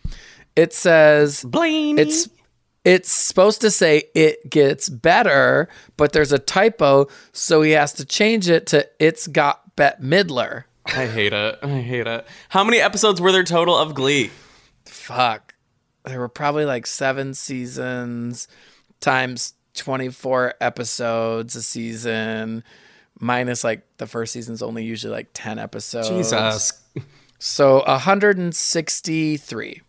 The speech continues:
Speaker 2: Uh, wrong. One twenty-one. <laughs> You were close.
Speaker 1: Well, I, I didn't carry the one.
Speaker 2: Um, Corey, what were some of your favorite, uh, guest stars on Glee?
Speaker 1: Oh, well, I always loved Kristen Chenoweth, and she's got an excellent version of Home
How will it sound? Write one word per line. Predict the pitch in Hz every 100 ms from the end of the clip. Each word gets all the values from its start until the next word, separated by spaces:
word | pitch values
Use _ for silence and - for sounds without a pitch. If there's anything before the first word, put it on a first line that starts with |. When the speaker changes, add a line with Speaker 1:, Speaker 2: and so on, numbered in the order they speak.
| _
Speaker 2:
Uh, | - - _ -
wrong. | 147 151 151 151 147 151 _
One | 127 160 185
twenty-one. | 190 165 151 113 98 104
<laughs> | - - _ _ _ _ - - - 330
You | 269 240
were |
close. | 214 156
Speaker 1:
Well, | 190 185 190
I, | 185 - - -
I | 214
didn't | 240 214
carry | 185 185 165
the | 139
one. | 120 135 135 120 131 - -
Speaker 2:
Um, | 185 190 180
Corey, | 208 208
what | 190 175
were | 196
some | 220 208
of | 185
your | 190
favorite, | 185 170 170 160 -
uh, | 143 127 123 131
guest | 127 139 -
stars | - 156 117 107 -
on | 104
Glee? | 110 - 131 127 - _ _ _ _ _ -
Speaker 1:
Oh, | 143
well, | 131 131
I | 135 143 156 -
always | 143 143 135 117
loved | 131 117 110
Kristen | - 127 - - 127
Chenoweth, | - 131 135 226 _ -
and | 127
she's | 127 113
got | 113
an | 113 - -
excellent | - - 120 117
version | - 117 117 120
of | 104
Home | - - 147 135 156